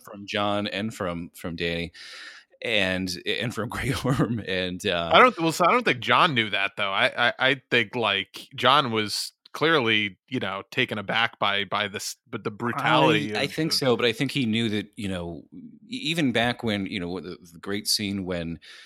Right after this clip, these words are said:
Speaker 1: Cersei is trying to kinda scare the shit out of Sansa during the Battle of the Blackwater, and she's like, "You know why we're all in this room? You know why that guy's here with that sword, right?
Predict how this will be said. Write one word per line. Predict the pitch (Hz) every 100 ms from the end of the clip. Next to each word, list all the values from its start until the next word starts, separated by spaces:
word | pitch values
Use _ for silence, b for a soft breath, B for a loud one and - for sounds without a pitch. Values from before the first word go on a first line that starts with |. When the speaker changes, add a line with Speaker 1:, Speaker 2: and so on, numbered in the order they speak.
| B
Speaker 1:
Cersei | - 127 123 113
is | 95
trying | - 110 95
to |
kinda | - 107
scare | 90 - 95 90
the |
shit | 80 104
out | 80
of |
Sansa | - 92 90 - 95 98 82
during | 98 87
the |
Battle | 85 87
of | 87
the | 87
Blackwater, | 87 85 101 95 98
and | 92
she's | 92
like, | 98 90
"You | 110
know | 156
why | 143 113
we're | 104
all | 104
in | 101
this | 87 -
room? | 113 87
You | 87
know | 110
why | 110
that | 95 92
guy's | 104 95 -
here | 104
with | 90
that | 87 80
sword, | - 135 82
right? | 82 78